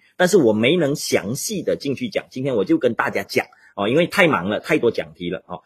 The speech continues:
所以今天就跟大家讲他中选人他的争议到底是什么。然后国盟他当时派，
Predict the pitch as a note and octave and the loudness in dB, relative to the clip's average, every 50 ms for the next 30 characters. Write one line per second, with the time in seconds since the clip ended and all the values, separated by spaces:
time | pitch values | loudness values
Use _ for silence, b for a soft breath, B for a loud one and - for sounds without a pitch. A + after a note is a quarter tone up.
0 | b b b b - - D3+ C3 - E3+ D3+ D3 F3 G3 - D3+ C#3 C3+ - - | b b b b -2 -2 -2 2 2 2 2 2 0 0 0 0 0 -2 -6 -10
1 | _ _ _ _ - D#3 C#3 B2 A#2 G#2+ - B2 - - - C3 B2+ - A#3 G3+ | _ _ _ _ -4 -2 0 0 -2 0 0 -2 -2 -2 -4 -4 0 2 2 2
2 | - C3+ G2+ F#2+ G2+ B2 B2 A2 - - C#3 A2+ B2 D3+ E3 C#3+ - D3+ C#3+ C3 | 2 2 0 -2 -2 -2 -2 -2 0 2 0 0 0 -2 -4 -6 -6 -6 -8 -8
3 | A2+ - G2+ - - - C3+ B2 G2 - - - - - - - b b b b | -8 -10 -12 -12 -10 -8 -6 -6 -6 -6 -8 -10 -10 -12 -14 -16 b b b b
4 | b b b - A2+ A#2+ C#3+ G3 F#3 C#3+ B B B B B _ D3 D3+ F3+ A3 | b b b 2 4 6 8 8 8 6 B B B B B _ 8 10 10 10
5 | G#3+ D#3+ C#3 D3 E3+ - b b b b _ - E3+ D#3+ - - F3 F3 F#3 F#3 | 10 10 8 6 6 2 b b b b _ 0 0 2 4 6 6 6 4 2
6 | - - C3 B2 B2+ C3+ - - - - - | 0 -2 0 2 2 0 0 -4 -8 -10 -10